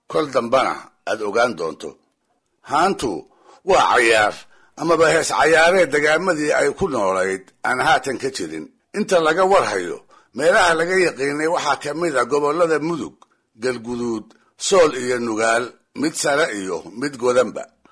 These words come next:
Waa cayaar sida midhaheeda qaarkood laga dhadhansan karo hiddaha Soomaalida xididdo fog ku leh, waxayna ku bah tahay shamalka oo isna dabar go'ay, iyo saarka oo weli galbeedka webiga Ganaane laga cayaaro sida geda iyo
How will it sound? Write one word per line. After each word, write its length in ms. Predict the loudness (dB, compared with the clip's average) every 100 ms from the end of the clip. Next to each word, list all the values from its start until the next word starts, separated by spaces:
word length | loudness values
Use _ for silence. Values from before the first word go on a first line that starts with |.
| _ 0
Waa 160 | 2 4
cayaar 320 | 4 2 2
sida 260 | 0 0 2
midhaheeda 540 | 2 2 2 2 0
qaarkood 500 | 2 0 2 -4 -4
laga 220 | -4 -4
dhadhansan 480 | -4 -4 -4 -2 -4
karo 280 | 0 0 0 -4 _ _ _ -16
hiddaha 360 | -2 2 2 2
Soomaalida 680 | 0 2 4 2 2 -2 -2
xididdo 380 | -4 -4 -2 -2
fog 220 | -4 -6
ku 120 | -4 -4
leh, 140 | -6 _ _ _ _ -10
waxayna 380 | -4 -4 -2 -4
ku 140 | -4
bah 240 | -2 -2 0
tahay 360 | -4 -4 -6 -10 _ _ _ -2
shamalka 460 | 0 2 0 -2 0
oo 160 | 0 -2
isna 240 | -4 -4
dabar 300 | 0 0 0
go'ay, 360 | -4 -4 -4 -6 -12 _ _ _
iyo 180 | -6 -4
saarka 440 | 0 2 0 -2 -2
oo 160 | 0 2
weli 220 | 0 0
galbeedka 580 | -4 -4 2 0 0 -4
webiga 360 | -2 -2 -2 -2
Ganaane 520 | 0 0 0 -2 -6 -12 _ _ -8
laga 220 | -2 0
cayaaro 480 | 2 2 2 2 0
sida 260 | -4 -4 -4
geda 300 | -2 -2 -2
iyo 180 | -2